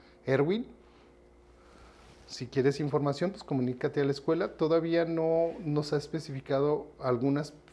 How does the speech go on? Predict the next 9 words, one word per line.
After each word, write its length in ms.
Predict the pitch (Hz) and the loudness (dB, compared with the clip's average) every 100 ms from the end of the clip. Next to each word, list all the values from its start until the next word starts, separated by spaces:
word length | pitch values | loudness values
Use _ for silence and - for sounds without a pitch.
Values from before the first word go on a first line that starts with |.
| - | -12
fechas 680 | - 170 165 139 156 - - | 0 0 4 2 2 -4 -8
en 120 | 117 | -6
específico, 840 | 117 - 110 165 143 160 185 254 - - - | -6 -4 -6 -4 -8 -6 -4 -4 -6 -20 -14
entonces 460 | 202 - 120 131 - | -12 -6 -2 -2 -2
está 220 | 117 123 | -4 -2
al 100 | 127 | -2
pendiente 800 | 139 147 135 135 135 151 226 147 | -2 -4 -2 0 0 -2 -2 -4
de 160 | 107 113 | -4 -2
las, 460 | 110 110 - - | -2 -4 -10 -18